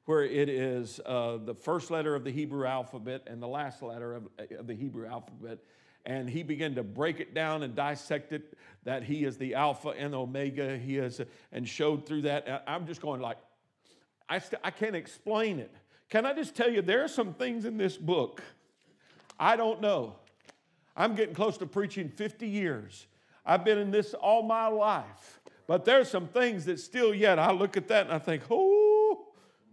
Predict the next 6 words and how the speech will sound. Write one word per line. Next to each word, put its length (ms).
ooh, 800
ooh. 520
Lord, 300
that, 280
that's 280
there? 500